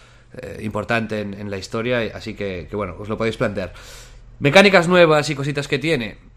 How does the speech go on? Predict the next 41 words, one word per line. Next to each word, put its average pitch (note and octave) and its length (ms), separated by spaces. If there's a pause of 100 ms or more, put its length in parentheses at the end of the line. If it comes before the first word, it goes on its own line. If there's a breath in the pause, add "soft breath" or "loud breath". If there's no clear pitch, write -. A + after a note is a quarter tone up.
(140)
Este C#3 440
añade C3 760
una B2 340
tubería C3 680
que, A2 720
que A2 100
se A2+ 140
puede, A#2 720 (640)
digamos, G#2+ 300
dividir A2+ 320
en G#2+ 180
dos B2 340
o A2+ 40
juntar. C3 540 (340 soft breath)
Si - 100
lo A2 80
juntas, A#2+ 320
tienes A#2+ 220
un A#2 200 (260)
palo A#2 420
que A2+ 120
pega A2+ 260
fuerte A#2+ 340
a - 20
dos A2+ 140
manos, C#3 400
y A2 80
la G2+ 260
divides, A#2+ 540 (400 soft breath)
tienes A2+ 240
unas G#2+ 540
herramientas, G#2+ 560
por G#2 120
ejemplo, G#2+ 260
para F#2+ 140
escalar G#2 480
o F#2+ 80
para F#2 160
matar F#2+ 240
a G#2 120
perros. F#2 520